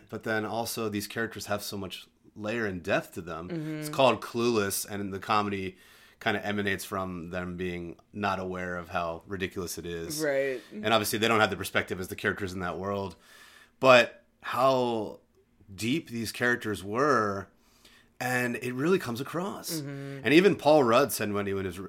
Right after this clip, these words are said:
Speaker 1: when he was reading for it, he's like, "Oh yeah, another dumb comedy. Oh man, why am I only getting these?" You know?
Speaker 2: Right.
Speaker 1: And then he's like, but then there was that funny line, and then there was another funny line, and he's like, "This is really, really smart. This is, this
Speaker 2: Mm-hmm.
Speaker 1: isn't just your"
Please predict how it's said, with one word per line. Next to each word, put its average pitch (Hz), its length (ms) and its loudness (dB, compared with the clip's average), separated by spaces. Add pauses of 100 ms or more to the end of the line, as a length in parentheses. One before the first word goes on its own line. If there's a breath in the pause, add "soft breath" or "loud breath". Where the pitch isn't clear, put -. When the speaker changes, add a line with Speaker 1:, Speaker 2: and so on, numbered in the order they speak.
Speaker 1:
when 104 160 -6
he 101 60 -2
was 92 180 -4
reading 104 220 0
for 101 120 -6
it, 90 40 -6
he's 87 100 -8
like, 85 100 -12
"Oh 85 120 -8
yeah, 82 160 -10
another 92 420 -6
dumb 95 260 -4
comedy. 90 520 -8
Oh 92 180 -8
man, 95 280 -8
why 107 120 -2
am 120 80 -4
I 110 80 -2
only 104 180 -2
getting 92 220 -6
these?" 95 380 -8
You 95 60 -6
know? 92 300 -8
Speaker 2:
Right. 143 380 -2
Speaker 1:
And 120 140 2
then 127 120 6
he's 117 200 4
like, 110 260 2 (100)
but 107 140 -6
then 113 140 2
there 104 80 4
was 95 80 0
that 98 180 -4
funny 101 220 -2
line, 104 420 2
and 85 160 -10
then 78 220 -14 (840 soft breath)
there 104 120 -4
was 95 100 -4
another 127 220 6
funny 107 240 2
line, 98 280 -2
and 95 80 -6
he's 95 140 -6
like, 92 120 -8
"This 107 120 -8
is 110 140 -8
really, 87 180 -8
really 95 220 -4
smart. 131 420 -2
This 98 180 -4
is, 143 160 -6
this 147 200 0
Speaker 2:
Mm-hmm. 143 100 4
Speaker 1:
isn't 131 240 2
just 110 380 -2
your" 92 600 -4